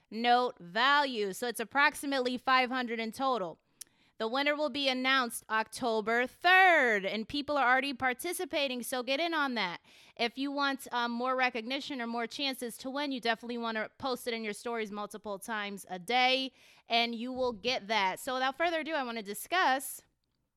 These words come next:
the Uber driver conversation <laughs> that I had. Now, um, last week I had went out to eat, and, um, I don't currently, um,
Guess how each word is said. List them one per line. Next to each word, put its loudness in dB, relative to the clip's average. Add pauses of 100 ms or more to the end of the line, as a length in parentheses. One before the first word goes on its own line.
(1300)
the -2
Uber 2
driver 4
conversation 0
<laughs> -
that -2
I -2
had. -2
Now, 4 (880)
um, 8
last 0
week -4
I 4
had 2
went -4
out -2 (120)
to -6
eat, -8
and, -6
um, -4 (360)
I 2
don't -2
currently, -2
um, 0